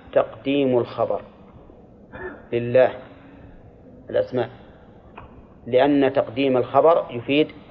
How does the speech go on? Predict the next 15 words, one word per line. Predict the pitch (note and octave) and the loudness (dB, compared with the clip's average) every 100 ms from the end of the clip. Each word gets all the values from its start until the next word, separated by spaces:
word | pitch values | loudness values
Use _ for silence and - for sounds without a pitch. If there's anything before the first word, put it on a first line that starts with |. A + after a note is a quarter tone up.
| - - - - - - | -20 -20 -18 -18 -18 -10
الحصر، | A2 - C#3+ - - - - - - - - - - - - - | -10 -4 -4 -4 -20 -20 -20 -20 -20 -20 -20 -20 -20 -20 -20 -6
وعلى | A2+ A#2+ | -2 2
هذا | C#3 D3 D3 D3+ - - - - - - - | 6 6 6 2 -2 -16 -18 -16 -18 -18 -16
فلله | - C3+ C#3+ B2+ C#3 D#3+ D#3 B2+ C#3 | 0 2 2 2 4 6 4 2 0
لا | C3+ D#3+ E3 | 4 6 6
لغيره | D#3 D3+ B2+ C3+ B2+ A2+ G2+ - - - - - - - - - - - A#2 | 4 2 4 2 2 -4 -8 -14 -20 -20 -20 -20 -20 -20 -20 -20 -20 -8 -4
الأسماء | A#2 A#2 C3+ | -4 -2 -2
الحسنى، | A2+ - A#2+ - - - - - - - C5 - - - - - - - - - - - - | -4 -8 -14 -16 -20 -20 -20 -20 -20 -20 -20 -20 -20 -20 -20 -20 -20 -20 -20 -20 -20 -16 -4
وحينئذ | A#2 C3+ C3 D3 E3 F3 - - - - - - - - | -2 0 2 4 4 2 -6 -20 -20 -20 -20 -20 -20 -6
يكون | A#2+ A#2+ C#3+ C#3+ | 0 2 2 0
في | B2 | 0
الآية | A#2+ C3 C#3 C3+ | 4 6 6 2
توحيد | - - - D#3 C#3 | 0 0 0 -4 -2
الأسماء | A#2+ A#2+ - C#3+ C#3 | 0 -2 0 -2 0
لله، | C3 A#2+ B2 A2 | -2 0 2 2